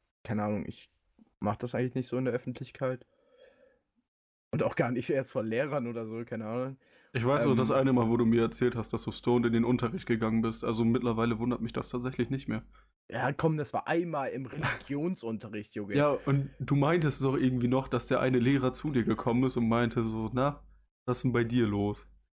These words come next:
Speaker 1: Ja, ja, das war die Lehrerin, die
Speaker 2: Ja.
Speaker 1: Religionslehrerin. Ja, da hab ich gesagt, ich bin müde.
Speaker 2: Hat die
Speaker 1: Ja,
Speaker 2: bestimmt
Speaker 1: aber
Speaker 2: geglaubt.
Speaker 1: Okay, ich red weiter jetzt.
Speaker 2: <laughs>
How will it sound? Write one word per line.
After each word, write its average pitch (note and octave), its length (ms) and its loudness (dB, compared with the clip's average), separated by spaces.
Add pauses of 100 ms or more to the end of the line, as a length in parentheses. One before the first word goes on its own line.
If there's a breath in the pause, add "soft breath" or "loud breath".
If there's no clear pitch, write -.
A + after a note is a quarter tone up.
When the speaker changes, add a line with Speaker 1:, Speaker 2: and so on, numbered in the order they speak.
(220)
Speaker 1:
Ja, G#2+ 140 4
ja, C3 200 4
das A#2+ 200 -10
war G#2+ 160 -6
die A2 240 -8
Lehrerin, A2+ 600 -6
die G2 60 -12 (120)
Speaker 2:
Ja. A2+ 380 2
Speaker 1:
Religionslehrerin. G2 460 -10 (720)
Ja, C3 140 -2
da G#2 160 -6
hab A2 120 -6
ich A2 100 -10
gesagt, C3 240 -6
ich C#3 120 -10
bin E3+ 140 -4
müde. B2+ 420 -4 (1600 loud breath)
Speaker 2:
Hat - 100 -6
die B2+ 80 4
Speaker 1:
Ja, - 0 -
Speaker 2:
bestimmt B2 320 4
Speaker 1:
aber B2 160 2
Speaker 2:
geglaubt. A2+ 340 2 (1900 soft breath)
Speaker 1:
Okay, D3+ 280 0
ich D3+ 140 -6
red C#3 180 -4
weiter A2+ 280 -2
jetzt. G#2+ 220 -10
Speaker 2:
<laughs> - 760 -2